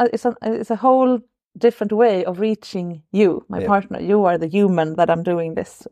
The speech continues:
Speaker 1: with. And once people get, <clears throat> sorry, <laughs> once people get to understand that and, and,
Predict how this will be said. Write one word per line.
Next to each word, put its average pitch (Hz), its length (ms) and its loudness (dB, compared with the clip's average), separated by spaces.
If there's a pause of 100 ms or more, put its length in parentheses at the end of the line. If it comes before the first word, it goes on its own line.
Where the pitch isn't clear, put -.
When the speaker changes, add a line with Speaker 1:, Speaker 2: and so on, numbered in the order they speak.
Speaker 1:
with. 185 340 -6 (680)
And 190 180 0
once 220 240 4
people 190 300 -2
get, 180 420 -4 (280)
<clears throat> - 320 -12
sorry, - 260 -2 (680)
<laughs> - 640 -12
once 214 180 2
people 202 220 0
get 190 200 -4
to 208 120 -6
understand 196 560 0
that 113 140 -4
and, 165 240 -10
and, 175 140 -8